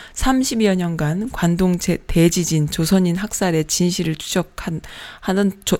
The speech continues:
제일동포 이 세 오춘공 감독이 만든 다큐멘터리인가요? 어, 젊은 나이에 여자가 배를 찢기고 태아가 배 내장 속에서 뒹굴고 등등등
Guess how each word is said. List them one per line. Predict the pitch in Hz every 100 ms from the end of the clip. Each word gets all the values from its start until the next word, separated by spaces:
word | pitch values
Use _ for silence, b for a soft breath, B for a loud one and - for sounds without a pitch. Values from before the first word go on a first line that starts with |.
| -
제일동포 | - 170 185 180 170 180 -
이 | 196
세 | 185 170 185 -
오춘공 | - 196 - 233 202 175 156 151
감독이 | 156 151 147 139 156 208 B B B
만든 | - 147 147 151 151
다큐멘터리인가요? | - 156 - 170 156 151 143 135 156 269 - B B B B B B B -
어, | 151 151 151 147 151 156
젊은 | 165 175 185
나이에 | 180 165 160 165
여자가 | 147 147 165
배를 | 160 147 160 175
찢기고 | - 202 - 156 165 226
태아가 | 254 269 254 226 185
배 | - 190 165
내장 | 143 139 156
속에서 | - 156 156 151
뒹굴고 | - 156 156 143 139
등등등 | - - 151 139 135 147 127 135